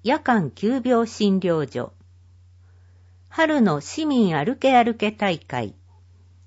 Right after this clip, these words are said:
十二ページ、裏表紙。チェック、木更津ガイド。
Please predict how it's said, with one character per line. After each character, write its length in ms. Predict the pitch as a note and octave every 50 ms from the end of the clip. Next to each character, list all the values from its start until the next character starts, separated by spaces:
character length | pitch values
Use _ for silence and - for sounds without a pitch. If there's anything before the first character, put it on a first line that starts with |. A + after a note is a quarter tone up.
| _ _ _ _ _ _ _ _ _ _
十 260 | - - A3 C4+ D4+
二 200 | D4+ D4+ D4 C#4
ペ 280 | C#4+ - C4 A#3+ G#3+ E3+
ー 60 | D3+
ジ、 260 | - - A#2 - - _ _ _ -
裏 300 | E3+ F#3+ A#3 C4+ D4 -
表 80 | B3+ B3+
紙。 500 | A#3 F#3+ D3 - - - - A2+ - - - _ _ - - _ _ _ - _ _ _ _ _ _ -
チ 120 | - D4+
ェ 40 | D#4+
ッ 60 | D#4 - - - -
ク、 240 | - D3+ C#3 - - _ _
木 100 | - -
更 340 | - - G#3 G#3 G#3 C#4+ C4
津 160 | - B3+ A#3+
ガ 160 | G#3+ A3+ G#3+
イ 120 | E3+ C#3
ド。 240 | B2+ - G2 - -